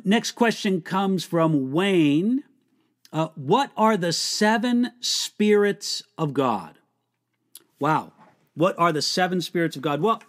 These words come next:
let me just say this, Wayne. You're referring to a passage in the book of Revelation, which refers to the seven spirits of God. And I'm just gonna be very upfront with you, Wayne.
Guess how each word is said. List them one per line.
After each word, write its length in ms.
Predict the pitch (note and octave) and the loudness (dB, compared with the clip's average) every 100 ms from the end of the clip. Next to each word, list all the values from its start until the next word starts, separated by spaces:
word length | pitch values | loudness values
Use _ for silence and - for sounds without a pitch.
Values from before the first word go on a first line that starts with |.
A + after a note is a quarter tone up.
| - | -4
let 160 | C#4 | -2
me 80 | C#4+ | 0
just 220 | B3 A3 | -2 -2
say 160 | - F3+ | 0 0
this, 240 | E3 - | 0 -2
Wayne. 200 | D3+ C#3+ - - _ | -4 -4 -6 -18 _
You're 160 | - F#3+ | -2 0
referring 600 | F3+ F3 - F4 F#4 C4 | 0 -2 -2 -4 2 0
to 160 | - G3+ | 2 0
a 40 | |
passage 760 | D#3+ - F3+ F#3 E3+ F3 D3 B2+ - | 0 -4 -2 -2 0 0 0 -4 -6
in 380 | G3 G3+ G3 F3+ | -4 -2 -2 -2
the 120 | D3+ | -4
book 320 | C#3 F3+ - - | -2 -2 -4 -6
of 160 | C3+ | -4
Revelation, 800 | C3 D3 C3+ A#2+ A2+ A2 F2 D#2 _ _ _ _ | 0 0 0 0 -2 -4 -8 -16 _ _ _ _
which 240 | D3 D#3 E3 | -2 -2 0
refers 640 | D#3 - G3 F#3+ E3 - | -2 0 0 2 0 -4
to 420 | - F3+ D3 B2 | -2 0 2 0
the 160 | B2+ C#3+ | -4 -6
seven 640 | - E3+ E3 E3+ C#3 - | -2 0 2 2 0 -4
spirits 520 | - - D#3+ D#3 C#3+ | -12 -2 0 2 0
of 120 | C3+ | -4
God. 380 | A#2 C#3+ C3+ B2 - - _ - | -2 0 0 -2 -10 -20 _ -6
And 100 | F3 | 0
I'm 80 | C4 | 0
just 180 | D4+ C4+ | 0 -2
gonna 140 | D#4 | 0
be 120 | A#3 G#3+ | 2 2
very 260 | G3+ G3 E3 | 2 0 -2
upfront 360 | D#3 A3 B3 | -2 0 0
with 180 | F3+ D3+ | -2 -2
you, 200 | C#3+ C3 | -2 -2
Wayne. 220 | C3+ C3+ | -4 -4